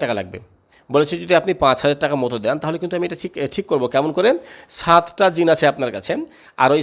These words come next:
সাতটা জিনকে আমি যখন হটিয়ে দেবো, তখন আপনার এটা ঠিক হয়ে যাবে। আমি শোনার পর তো আশ্চর্য হয়ে গেলাম যে এত ধোঁকা কী করে দিতে পারে। আচ্ছা, আমি ইনাকে বললাম, কিন্তু ইনি সাক্ষী আছে, ইনাকে বললাম যে এক কাজ করেন, ও,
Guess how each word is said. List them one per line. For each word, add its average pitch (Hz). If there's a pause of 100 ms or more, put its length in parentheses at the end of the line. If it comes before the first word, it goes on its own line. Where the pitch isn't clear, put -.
সাতটা 165
জিনকে 175
আমি 165
যখন 156
হটিয়ে 147
দেবো, 202
তখন 208
আপনার 160
এটা 147
ঠিক 208
হয়ে 131
যাবে। 95 (560)
আমি 170 (100)
শোনার 165
পর 180
তো 180
আশ্চর্য 165
হয়ে 156
গেলাম 110 (160)
যে 139 (380)
এত - (100)
ধোঁকা 175
কী 156
করে 131
দিতে 110
পারে। 85 (640)
আচ্ছা, 131
আমি 165
ইনাকে 175 (100)
বললাম, 165
কিন্তু 123
ইনি 139
সাক্ষী 139
আছে, 123
ইনাকে 139
বললাম 135
যে 147
এক -
কাজ 147 (120)
করেন, 127 (540)
ও, -